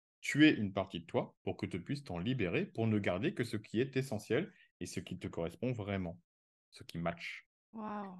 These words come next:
Speaker 1: Seulement, t'as des systèmes de résistance et du coup, tu te défends.
Speaker 2: <laughs>
Speaker 1: Et donc, ton rêve vient dire, bah, tu as des systèmes de résistance. Et donc, du coup, bah, tu n'a-, tu n'acceptes pas ce changement. Ce
Speaker 2: Waouh.
Speaker 1: changement te fait peur. Tu refuses d'abandonner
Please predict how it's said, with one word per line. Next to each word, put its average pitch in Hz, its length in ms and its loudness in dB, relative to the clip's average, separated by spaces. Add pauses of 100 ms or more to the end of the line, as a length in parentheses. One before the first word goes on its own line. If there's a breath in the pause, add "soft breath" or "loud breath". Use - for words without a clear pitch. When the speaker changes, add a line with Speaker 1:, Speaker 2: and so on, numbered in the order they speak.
(240)
Speaker 1:
Seulement, 110 220 4
t'as 110 120 2
des 92 100 2
systèmes 95 380 -2
de 90 60 -4
résistance 87 720 -6 (340)
et 98 60 -8
du 87 100 -6
coup, 190 140 -4
tu 196 120 -8
te 156 60 -4
défends. 151 340 -4 (360)
Speaker 2:
<laughs> - 420 -4 (380)
Speaker 1:
Et 92 80 -2
donc, 104 240 2
ton 87 140 -2
rêve 156 180 4
vient 101 160 0
dire, 156 160 0
bah, 101 140 0
tu - 160 2
as 139 40 8
des 107 120 2
systèmes 135 340 -2
de 95 80 0
résistance. 82 500 -8 (800)
Et 101 60 2
donc, 98 180 0
du 87 100 -2
coup, 165 120 2
bah, 143 100 6
tu 113 160 -4
n'a-, 92 160 0
tu - 160 -6
n'acceptes 90 380 -2
pas 156 140 0
ce 143 120 -6
changement. 110 400 -4 (680)
Ce 208 120 -6
Speaker 2:
Waouh. 104 80 4
Speaker 1:
changement 98 400 -2
te 147 80 -4
fait 139 120 4
peur. 98 220 -2 (1200)
Tu - 100 0
refuses 104 400 2
d'abandonner 98 580 4